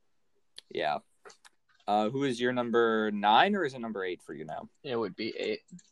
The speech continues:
Speaker 2: My
Speaker 1: Okay.
Speaker 2: number eight is Mister Jrue Holiday.
Speaker 1: Ooh, okay, okay, okay.
Speaker 2: And Jrue Holiday has been fairly underrated all of it,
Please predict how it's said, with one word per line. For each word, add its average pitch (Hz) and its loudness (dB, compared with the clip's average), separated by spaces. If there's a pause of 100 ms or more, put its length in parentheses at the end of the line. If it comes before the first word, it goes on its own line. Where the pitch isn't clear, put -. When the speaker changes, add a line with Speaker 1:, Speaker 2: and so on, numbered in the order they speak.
(100)
Speaker 2:
My 131 -8
Speaker 1:
Okay. 135 -6
Speaker 2:
number 135 2
eight 131 4
is - -6
Mister - -2
Jrue 147 -2
Holiday. 139 0 (1080)
Speaker 1:
Ooh, 160 6
okay, 104 -4 (100)
okay, 101 -10
okay. 117 -14 (720)
Speaker 2:
And 120 -2
Jrue 180 6
Holiday 156 8
has 131 2
been 127 4
fairly 135 6
underrated 120 2
all 113 6
of 110 -2
it, - -10